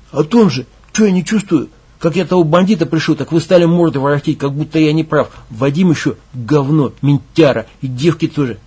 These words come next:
«Ты, Витька, понимаешь? Ну не делается так. Пришил». Если б ты его в драке пришил, тогда б другое дело. А так, а че, и ч-, и че так?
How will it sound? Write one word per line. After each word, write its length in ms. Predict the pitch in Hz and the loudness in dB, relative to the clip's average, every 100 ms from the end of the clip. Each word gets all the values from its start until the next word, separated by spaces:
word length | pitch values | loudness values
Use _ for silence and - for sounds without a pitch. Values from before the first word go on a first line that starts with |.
| _ _ - - - _ _ - | _ _ -20 -20 -20 _ _ -8
«Ты, 200 | 147 - | -8 -6
Витька, 400 | 127 131 - - _ | -8 -8 -10 -14 _
понимаешь? 500 | - 123 147 156 113 - - - - _ | -10 -6 -4 -4 -6 -12 -20 -20 -20 _
Ну 60 | 123 | -4
не 160 | 143 | -4
делается 480 | 156 170 139 120 - | 0 2 2 -2 -6
так. 220 | - 95 - _ - | -10 -10 -10 _ -8
Пришил». 440 | 123 - 143 110 - - _ _ - | -6 -4 -4 -6 -10 -20 _ _ -10
Если 160 | 131 | -6
б 80 | 165 | -2
ты 60 | - | 0
его 120 | 160 | 0
в 100 | 123 | 2
драке 340 | 131 151 165 - | 2 2 0 -4
пришил, 320 | 135 - 117 | -8 -8 -8
тогда 260 | 113 123 | -6 -4
б 80 | 139 | -2
другое 380 | 123 143 135 135 | 0 0 0 -2
дело. 320 | 113 117 95 - - | -2 -6 -8 -12 -16
А 80 | |
так, 280 | 123 165 143 - _ _ - - | 0 0 0 -8 _ _ -20 -10
а 80 | - | -8
че, 240 | - - 165 | -4 0 2
и 120 | 139 | 2
ч-, 160 | - - | -2 -2
и 100 | - | 0
че 180 | - 185 | 2 0
так? 360 | - 175 123 | 2 0 0